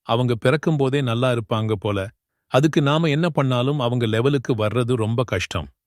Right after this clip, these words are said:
அதுவும் இல்லாம, நம்ம எல்லாருக்கும் பெரிய ஆளாகணும்னு ஆசை இருக்கு. அப்ப நமக்குள்ளேயும் கொஞ்சம் பிறவி திறமை இருக்கணும்ல,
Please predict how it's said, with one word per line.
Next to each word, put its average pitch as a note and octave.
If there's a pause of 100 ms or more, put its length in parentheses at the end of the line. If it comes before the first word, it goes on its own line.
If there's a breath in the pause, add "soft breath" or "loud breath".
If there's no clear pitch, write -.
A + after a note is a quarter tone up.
(160)
அதுவும் E3
இல்லாம, A#2+ (360)
நம்ம A#2+
எல்லாருக்கும் A#2
பெரிய C3
ஆளாகணும்னு A#2
ஆசை G2+
இருக்கு. E2+ (360)
அப்ப C3
நமக்குள்ளேயும் E3
கொஞ்சம் C3+
பிறவி C3+
திறமை A#2
இருக்கணும்ல, G2+